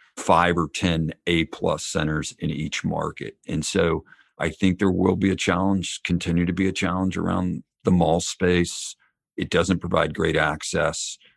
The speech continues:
for curbside, for delivery, et cetera. Convenience, I think, you know, convenience,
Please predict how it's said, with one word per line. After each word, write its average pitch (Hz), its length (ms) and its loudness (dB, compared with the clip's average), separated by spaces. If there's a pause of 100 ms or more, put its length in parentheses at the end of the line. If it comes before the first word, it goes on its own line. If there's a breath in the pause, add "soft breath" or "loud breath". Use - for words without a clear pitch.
(280 soft breath)
for - 120 -4
curbside, 82 800 2
for 85 120 -4 (180)
delivery, 87 720 4
et 80 140 -6
cetera. 80 480 0 (240)
Convenience, 92 800 2
I 87 80 2
think, 90 260 0
you 92 60 2
know, 78 120 0
convenience, 90 760 2